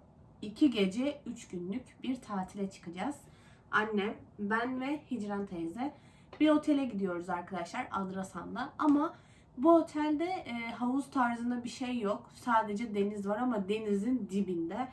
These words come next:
Yani burası otel ve burası deniz şeklinde düşünebilirsiniz. Yani çok yakın bir mesafede.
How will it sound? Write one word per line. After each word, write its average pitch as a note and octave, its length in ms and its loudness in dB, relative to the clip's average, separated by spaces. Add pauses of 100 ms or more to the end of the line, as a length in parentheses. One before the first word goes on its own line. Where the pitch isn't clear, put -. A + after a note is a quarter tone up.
(340)
Yani A#3 320 0
burası B3 480 -2
otel C4 400 -2
ve G#3 180 -2
burası G#3 480 -2
deniz G3+ 320 2
şeklinde F#3 560 -6
düşünebilirsiniz. G3 840 -6
Yani G3 260 -2 (200)
çok A3+ 200 -8 (200)
yakın F#3+ 360 -4
bir F3 60 -6
mesafede. F#3 760 -6